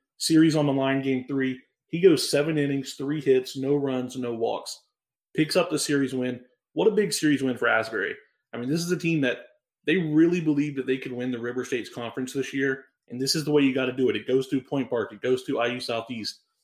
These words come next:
And they got through the first one. So, I mean, really good for Asbury.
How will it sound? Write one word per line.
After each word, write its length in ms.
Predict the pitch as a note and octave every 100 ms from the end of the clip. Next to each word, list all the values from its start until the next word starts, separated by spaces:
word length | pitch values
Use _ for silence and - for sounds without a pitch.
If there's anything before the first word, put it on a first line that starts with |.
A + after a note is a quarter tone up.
| -
And 120 | A2+
they 80 | B2+
got 220 | C#3+ C3+
through 100 | C#3+
the 80 | C3
first 260 | - B2 -
one. 180 | A2 G#2+
So, 180 | A#2+
I 40 | C3+
mean, 180 | B2 C#3
really 160 | D3+
good 180 | C3+ B2+
for 100 | A2
Asbury. 400 | A2 - -